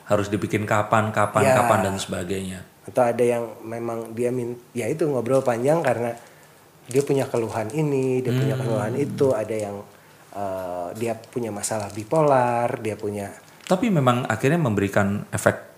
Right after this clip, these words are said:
Speaker 1: untuk yang bipolar tadi bisa lebih, ya, apa ya, eh, menemukan balance-nya. Karena bipolar itu kan nggak balance ya, antara,
Speaker 2: Iya.
Speaker 1: eh, sifat satu dan yang lainnya yang ekstrim sama-sama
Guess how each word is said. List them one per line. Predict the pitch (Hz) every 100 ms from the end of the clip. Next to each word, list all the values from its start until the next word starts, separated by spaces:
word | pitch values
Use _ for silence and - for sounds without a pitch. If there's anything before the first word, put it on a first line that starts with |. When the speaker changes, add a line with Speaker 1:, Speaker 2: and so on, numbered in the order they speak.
| - -
Speaker 1:
untuk | 101 101 104 - - -
yang | 113 95
bipolar | 95 104 98 95
tadi | 101 95
bisa | 98 92 101
lebih, | 95 92 95 - - - -
ya, | - 76 - - - - -
apa | - 90
ya, | 85 98 - -
eh, | 101 101 92 95 95 - - -
menemukan | 107 104 98 95 104 98 101
balance-nya. | 104 101 92 113 120 123 110
Karena | 110 147
bipolar | 120 123 120 135
itu |
kan | 160 135 135 131 - - -
nggak | 110 -
balance | 123 139 123
ya, | 110 110
antara, | - 107 104 101 104 104
Speaker 2:
Iya. | 104 170 139 117 113
Speaker 1:
eh, | 110
sifat | - 110 117 -
satu | - 104 123
dan | 107 104
yang | 107
lainnya | 104 101 101 113
yang | 110 -
ekstrim | 107 - 117 107
sama-sama | 110 101 101 104 104 104 104